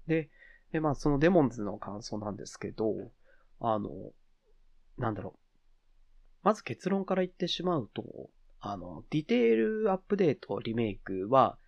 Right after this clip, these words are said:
まあ、あの、もちろんピーエスファイブのスペックに従ってすごくブラッシュアップされてるんですけど、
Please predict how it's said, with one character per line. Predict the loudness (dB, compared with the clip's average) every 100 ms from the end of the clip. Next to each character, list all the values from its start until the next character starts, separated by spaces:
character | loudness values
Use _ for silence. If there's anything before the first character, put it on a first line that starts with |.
| _ _ _
ま | -2 0
あ、 |
あ |
の、 | 2
も | 0
ち | 0
ろ | 2
ん | 0
ピ | 0
ー | -4
エ |
ス | 0
フ | 2
ァ | 2
イ |
ブ | 0 -6
の | -8 -10 -10
ス | -10
ペ | -6
ッ | -6
ク | -4
に | -8
従 | -6 -6
っ | -6
て | -8 -16
す | -6
ご | -2
く | -2 -4
ブ | -8
ラ | -8
ッ |
シ | -6
ュ | -8
ア |
ッ |
プ | -10 -10
さ | -10
れ | -10
て | -10
る | -10
ん |
で | -12
す | -14
け | -12
ど、 | -6 -4